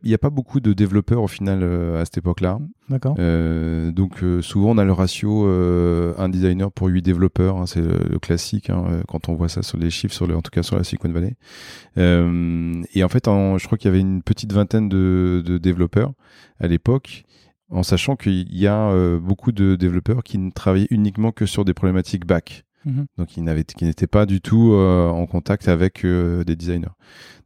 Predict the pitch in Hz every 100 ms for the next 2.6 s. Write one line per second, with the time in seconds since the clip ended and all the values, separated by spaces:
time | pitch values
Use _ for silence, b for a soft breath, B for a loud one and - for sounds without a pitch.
0 | - 98 101 - - - - 117 165 165
1 | _ - - - 113 147 - 117 110 110
2 | 101 107 127 123 98 98